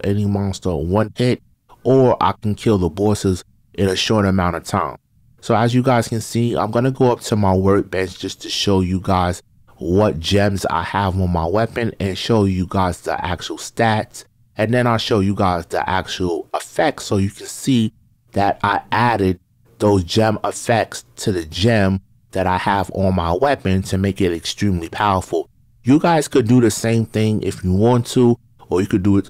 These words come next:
for all three gems, it's up to you. You could also increase pretty much any stat you want in the game for your weapon. So if you wanna make it really super powerful, you could do that as well, or if you just wanna make it powerful like how I have it,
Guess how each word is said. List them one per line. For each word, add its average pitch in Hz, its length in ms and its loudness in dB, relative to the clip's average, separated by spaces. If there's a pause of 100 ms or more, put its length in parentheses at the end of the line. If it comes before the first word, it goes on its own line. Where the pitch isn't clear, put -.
for 90 200 0
all 92 220 2
three 117 360 2
gems, 107 480 0
it's 85 120 -2
up 87 180 -2
to - 140 -6
you. 85 380 -2 (360)
You 117 120 2
could - 180 4
also 165 600 2
increase 110 500 -2
pretty 160 320 -2
much 127 320 0
any 113 220 0
stat 98 420 -2
you 95 140 -2
want 101 300 2
in 95 100 -4
the 92 100 0
game 95 360 0
for 92 140 -8
your 78 200 -4
weapon. 98 360 -2 (380)
So 107 280 2
if 95 120 -2
you 110 80 2
wanna 151 280 2
make 139 180 0
it 101 100 4
really 123 440 6
super 139 320 -4
powerful, 127 720 2 (280)
you 101 40 -6
could 101 180 0
do 107 140 2
that 95 160 4
as 87 200 0
well, 110 360 4
or 92 180 2
if 92 140 2
you 113 80 2
just 101 180 -6
wanna 95 180 0
make 95 220 -2
it 82 80 -4
powerful 90 540 -2
like 80 200 -2
how 95 200 0
I 113 220 2
have 110 300 0
it, 113 160 2